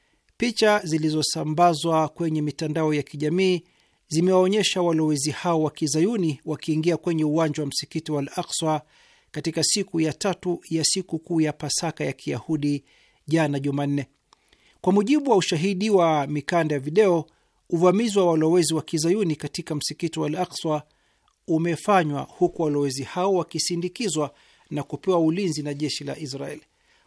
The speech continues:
Walowezi wengine kadhaa wameonekana wakicheza na kuimba nyimbo n-, za sura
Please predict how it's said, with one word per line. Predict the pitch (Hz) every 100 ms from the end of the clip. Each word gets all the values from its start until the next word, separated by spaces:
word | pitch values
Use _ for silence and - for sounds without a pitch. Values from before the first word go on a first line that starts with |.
| -
Walowezi | 156 160 180 151
wengine | 160 156 151 156
kadhaa | - 147 147 170 160 -
wameonekana | 156 156 156 156 185 170 165
wakicheza | 156 156 - 156 - 185 160
na | 156 151
kuimba | - 175 165 156
nyimbo | 165 196 180 180 175 - _ _ 147
n-, | 151 156
za | 139 151 165
sura | - 254 233 170 156 147